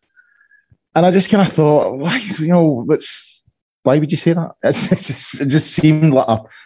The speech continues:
a pointless dig, uh, at, at Gerrard, and,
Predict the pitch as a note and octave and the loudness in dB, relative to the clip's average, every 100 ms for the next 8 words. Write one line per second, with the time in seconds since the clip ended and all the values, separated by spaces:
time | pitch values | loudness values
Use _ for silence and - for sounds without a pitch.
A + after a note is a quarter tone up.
0 | - - - C3+ D3 C3 A#2+ - A#2+ A#2+ | -12 -10 0 0 2 -2 -4 -2 -2 -2
1 | - - G#2+ G#2 G#2 G#2 - - - F#2 | -10 -4 0 2 2 2 0 -2 -2 -4
2 | F#3 G#3 G#2 G#2 G2 - G#2+ G2+ F#2+ F#2 | -2 2 4 4 0 -2 -2 2 2 0